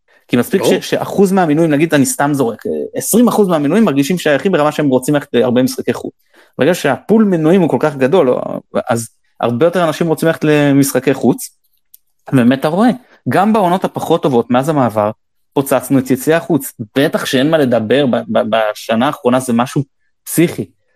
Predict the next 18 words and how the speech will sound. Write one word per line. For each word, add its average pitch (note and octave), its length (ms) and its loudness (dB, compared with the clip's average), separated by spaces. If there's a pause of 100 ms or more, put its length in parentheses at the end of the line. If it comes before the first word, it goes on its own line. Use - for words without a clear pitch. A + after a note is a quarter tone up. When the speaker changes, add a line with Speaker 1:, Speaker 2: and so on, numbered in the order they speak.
(180)
Speaker 1:
הפעמים B2 520 0
היחידות D#3+ 380 2
Speaker 2:
כן. - 60 -14
Speaker 1:
שלא C#3 200 2
היו D3+ 160 4
לנו C#3+ 260 2 (300)
סולד D#3 380 0
אאוט D3 180 0
ב-, C3 180 -2 (120)
ב-, A#2 280 2
במשחקי A#2 500 -2
חוץ, - 340 -2 (460)
זה A#2+ 280 0 (120)
פעמיים C#3 420 2
טדי, A#2 300 0 (100)
שזה A#2 260 -2
הגיוני, B2+ 460 2
כי A2 160 -2